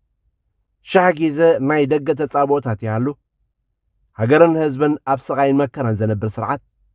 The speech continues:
ዝኸፈ ፍሽል ምምሕዳር እዩ። ዘልኩሲ ኢሳያስ ኣፈወርቂ ከም ናይ ሰሜን ኮርያ ንኣብርሃም ወድዲ መተካእቲ ክገብሮ፣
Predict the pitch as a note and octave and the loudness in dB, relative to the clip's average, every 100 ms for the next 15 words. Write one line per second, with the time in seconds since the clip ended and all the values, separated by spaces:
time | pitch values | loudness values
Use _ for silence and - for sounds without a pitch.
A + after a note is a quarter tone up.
0 | _ _ _ _ _ _ A2 B2 D3+ E3 | _ _ _ _ _ _ -6 0 2 2
1 | - D3+ D3 - _ G3+ - E3 A2+ F#2+ | 0 -6 -6 -8 _ -10 -6 -2 -2 -4
2 | G2+ G#2+ A2 A2+ A2+ - _ _ _ A#2+ | -6 -4 -2 0 -2 -4 _ _ _ 2
3 | G#3 A#3+ G#3+ G#3 - F#3+ F#3 F3+ E3+ F#3+ | 4 4 2 0 2 0 2 0 0 2
4 | F#3 F#3+ F3 D#3+ E3+ D3+ E3+ E3+ C3 D#3+ | 4 4 2 4 2 2 -4 -4 -2 -2
5 | E3 E3+ - D#3 D#3+ D3+ D#3 D3+ D#3 - | 2 0 0 -2 -2 -2 -4 -2 -2 -2
6 | C#3 D3+ - D3+ D3 D#3 D#3 D3 D3+ C#3+ | -2 -2 2 2 2 0 0 2 0 0
7 | C#3+ C#3+ C3+ D3 D3 C#3 C3+ C#3 D3 C#3 | -2 -2 -4 -6 -4 -4 -6 -4 -2 0